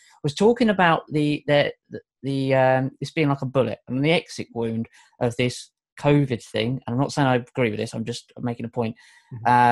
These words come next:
Speaker 1: um, that winds back to what you were saying, would be that the second wave of this, the first point was low, the second wave, like, the exit wound was massive, and that a lot of people will start dying from the second effect of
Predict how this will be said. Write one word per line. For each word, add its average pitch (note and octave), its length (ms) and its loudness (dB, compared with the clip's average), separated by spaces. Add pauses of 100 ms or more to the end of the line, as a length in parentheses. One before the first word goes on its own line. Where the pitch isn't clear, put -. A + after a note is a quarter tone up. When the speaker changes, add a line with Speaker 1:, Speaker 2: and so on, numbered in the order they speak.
(140)
Speaker 1:
um, A#2+ 60 0
that G#2 100 0
winds A#2+ 240 0
back A#2+ 140 -2
to - 100 -8
what A2+ 100 -2
you B2+ 120 -4
were A2+ 60 -6 (120)
saying, A2 180 -4 (300)
would C#3 240 0
be C#3+ 240 6
that B2 180 -2
the B2 60 -10
second C3+ 640 0 (160)
wave C3+ 440 2
of G#2+ 120 -8
this, A2 200 -8
the A#2 100 -12
first D#3 340 2
point A#2+ 280 -4
was A2+ 200 -12
low, A2 340 0
the C#3+ 80 -8
second C#3 360 -4
wave, A2+ 200 -2
like, - 80 -10
the B2 60 -2
exit - 280 -8
wound A#2+ 180 -6
was A2+ 120 -12
massive, B2 380 -8 (560)
and B2 300 2
that A#2+ 260 0 (220)
a B2 40 -8
lot C3 160 2
of - 60 -8
people A#2+ 180 -4
will A#2 80 -8
start - 340 -4
dying A2+ 380 -2
from A2+ 400 -6 (260)
the A#2+ 140 -12
second B2 640 -4
effect - 540 -8
of A2 240 -12